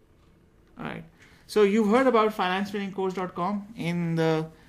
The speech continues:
prior instances, जब हमने when we sort of walked through the businesses that I worked with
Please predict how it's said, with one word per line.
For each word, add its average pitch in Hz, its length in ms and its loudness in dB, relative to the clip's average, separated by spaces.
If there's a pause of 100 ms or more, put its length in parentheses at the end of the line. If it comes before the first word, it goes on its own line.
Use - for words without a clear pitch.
(260)
prior 156 300 2
instances, 180 680 -4 (460)
जब 147 140 -4
हमने 156 320 -4 (420)
when 147 160 -10
we 147 100 -10
sort 156 240 -6
of 147 240 -10
walked 147 340 -6
through 151 200 -6
the 147 100 -4
businesses 147 360 -8
that 139 100 -8
I 131 80 -4
worked 160 360 -4
with 151 220 -4